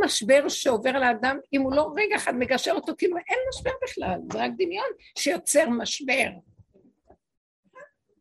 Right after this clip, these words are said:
אני רוצה שתגיבו על זה ונדבר. זאת אומרת שאיפה אנחנו מתרגלים את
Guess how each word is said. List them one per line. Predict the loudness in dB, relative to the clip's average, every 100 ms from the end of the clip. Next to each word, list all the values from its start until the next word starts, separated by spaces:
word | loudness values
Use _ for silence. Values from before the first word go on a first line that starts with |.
| -20 -20 _
אני | -6 -6
רוצה | -6 -8 -8
שתגיבו | -8 -8 -8 -8 -10 -14 -10 -8 -8 -8 -8
על | -10
זה | -12 -14
ונדבר. | -16 -18 -18 -20 _ _ _ _ _ _ _ _ _ _ _ _ -12 -12 _ _ _
זאת | -10 -10 -8
אומרת | -6 -4 -6 -6
שאיפה | -8 -6 -6 -8 -10 -8
אנחנו | -6 -6 -8 -8
מתרגלים | -8 -6 -6 -2 -4 -4
את | -4